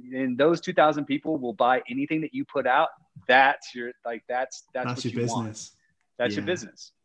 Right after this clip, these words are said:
Speaker 2: Yeah, no, no, that's so, so important. And, um, so, yeah, so the next two years, Animal Flow, what, what are we looking, what's the excitement that we can
Speaker 1: Yeah,
Speaker 2: expect?
Speaker 1: sorry, I totally sidetracked myself there.
Speaker 2: <laughs> No.
Speaker 1: Uh,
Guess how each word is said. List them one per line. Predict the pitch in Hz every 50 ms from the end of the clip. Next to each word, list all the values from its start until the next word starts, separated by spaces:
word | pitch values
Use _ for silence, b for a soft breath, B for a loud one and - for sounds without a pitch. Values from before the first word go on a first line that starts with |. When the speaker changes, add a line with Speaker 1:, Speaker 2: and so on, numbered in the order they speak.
| _ _ _ _ _ _ _ -
Speaker 2:
Yeah, | 104 95 101 101 101 101 101
no, | 101 104 107 107
no, | 110 107 107 104
that's | 107 110 - -
so, | - - - 127 120 107 104 113 113 -
so | - - - 165 160
important. | 147 135 - 143 139 143 135 120 113 85 - B B B B B B B B B B
And, | 165 160 160 156 156 151 170
um, | 170 165 170 160
so, | - - 175
yeah, | 170 190 185 165
so | 165 - 170
the | 180
next | 202 180 - -
two | - - 190 180
years, | 170 175 170 175 170 160 143 143
Animal | - 160 170 165 156 143
Flow, | 135 - 143 135 127 123
what, | 123 131 143 139
what | 139 151 151
are | 147
we | 143 147 139 135
looking, | 131 131 143 143 - - 147 139 135 127 123 123 - _ _ -
what's | 151 151 -
the | - 147
excitement | - - - - 147 139 135 139 139 127 117
that | 120 120
we | 135 127
can | 123 - 123 123 117 117 - _ _ - _ _ _ -
Speaker 1:
Yeah, | 123 123
Speaker 2:
expect? | 120 113 110 131 120 113 - -
Speaker 1:
sorry, | - 151 135 127 123
I | 117 117
totally | - 151 139 143 139 127 123 117
sidetracked | - - 131 123 135 127 - 127 117 - -
myself | 120 117 110 - - 113 117 -
there. | - 135 185 175 - - - 127
Speaker 2:
<laughs> | - 214 208 - - -
No. | 139
Speaker 1:
Uh, | 147 151 151 151